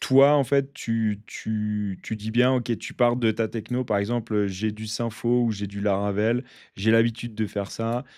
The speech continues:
je veux tester, j'ai, j'ai, j'ai, j'ai trifouillé un peu du Vue, euh, ou du React,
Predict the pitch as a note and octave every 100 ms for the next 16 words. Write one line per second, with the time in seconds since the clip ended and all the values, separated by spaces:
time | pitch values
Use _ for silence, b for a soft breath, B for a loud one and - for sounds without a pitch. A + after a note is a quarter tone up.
0 | b F#2+ G2 G#2 B2+ B2 A#2 A2 A#2+ B2+
1 | C3+ G#2+ G#2 - G2 G#2 G#2 F#2+ G#2 G2+
2 | G2+ - - - - A#2 A#2 A2 A2 A#2+
3 | A2+ A2 G#2 A2 A#2 A#2+ A2 G2+ G2 -
4 | G#2+ G#2+ G#2 G#2 A2 C3 C#3